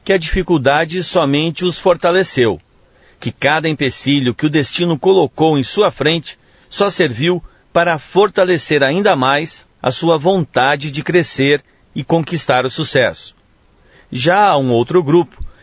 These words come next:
que prefere transformar o sofrimento numa espécie de degrau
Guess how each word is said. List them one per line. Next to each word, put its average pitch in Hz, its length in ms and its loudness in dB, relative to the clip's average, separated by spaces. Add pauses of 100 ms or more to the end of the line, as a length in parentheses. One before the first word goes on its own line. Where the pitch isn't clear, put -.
(100)
que 180 120 -6
prefere 180 420 0
transformar 156 800 0
o 104 60 -6
sofrimento 147 760 0 (340)
numa 185 240 2
espécie 175 500 -2
de 143 160 -2
degrau 165 540 2